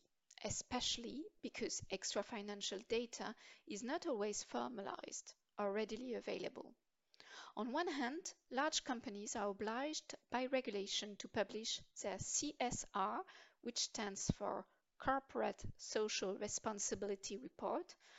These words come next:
and as a result, they have implemented E S G indicators and they have an E S G rating. On the other hand, in the small and medium-sized S M E business segment, companies have generally taken this step as well.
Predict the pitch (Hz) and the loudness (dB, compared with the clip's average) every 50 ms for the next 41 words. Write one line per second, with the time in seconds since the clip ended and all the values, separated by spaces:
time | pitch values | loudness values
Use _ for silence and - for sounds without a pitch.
0 | - - - - _ _ - 190 190 190 196 214 262 302 - 359 320 320 311 - | -18 -20 -20 -20 _ _ -4 -2 -2 0 2 2 2 2 2 2 2 2 2 2
1 | - 226 220 214 247 302 - - - - - - 220 208 220 - 226 226 233 - | 4 6 6 6 6 4 0 -4 -10 -10 -2 2 2 2 2 4 4 4 4 2
2 | 302 302 - - 302 269 254 254 247 254 - 254 233 - - - 226 226 226 214 | -2 -4 -2 -2 0 0 2 0 0 -2 -4 -6 -4 -6 -6 -4 0 2 2 2
3 | 220 - - - 214 214 196 220 - - 208 - - - - 226 277 339 - - | 2 0 0 -2 -4 -4 -6 -8 -4 -2 -2 -2 -2 0 0 0 2 2 0 -2
4 | - - - - - - 247 254 269 370 370 - - 214 226 240 214 202 196 196 | -8 -14 -16 -8 -2 0 0 4 4 4 4 6 4 2 2 2 0 0 0 -2
5 | 196 - - - 233 208 233 254 277 247 - - - - - 254 247 _ _ _ | -2 -2 -2 -2 4 6 6 6 6 4 -2 -6 -6 -6 -8 -10 -14 _ _ _
6 | _ _ _ - - - - - - - - - _ _ _ - 202 214 208 208 | _ _ _ -20 -20 -16 -16 -14 -14 -16 -18 -20 _ _ _ 4 4 4 4 2
7 | 208 185 180 196 - 254 - 185 - 254 196 254 330 339 - - - _ _ - | 0 0 0 0 0 0 -2 -2 0 2 2 2 2 0 -4 -8 -10 _ _ -4
8 | 220 233 220 233 214 202 - - 214 220 220 214 214 196 196 202 208 202 196 202 | -2 -2 0 0 -2 -2 -2 -2 -2 0 0 0 -2 -2 -4 -6 -2 -2 -2 -2
9 | 196 196 - - - 190 196 - - - 196 - - - - - - 220 214 - | 0 0 -2 0 0 0 0 0 -2 -2 -4 -6 -8 -10 -14 -4 -4 -2 0 0
10 | - 220 208 208 208 202 226 254 254 - - 226 202 - 226 202 202 - - - | 0 0 -2 -2 -4 -6 -8 -10 -12 -10 -8 -6 -6 -4 -4 -2 -2 0 0 0
11 | 214 - - 226 202 233 339 381 - - - - - - - - - _ _ - | -2 -4 -4 -6 -4 -4 -4 -8 -10 -16 -18 -20 -18 -18 -18 -20 -20 _ _ 4
12 | - 320 311 320 - 214 196 196 214 247 285 - - - - _ - - 254 - | 4 4 4 4 -2 -6 -4 -4 -4 -2 -4 -4 -4 -8 -14 _ -4 -2 -2 -2
13 | - - - 214 196 190 190 185 208 208 - - 240 - - - 240 208 202 240 | -2 -2 -4 -4 -2 -4 -6 -8 -10 -6 0 0 0 0 0 -4 -4 -4 -2 0
14 | 208 - - - - - - - - - 294 285 262 - - 247 | 0 0 0 -2 -6 -4 -2 -2 2 6 6 6 6 6 4 0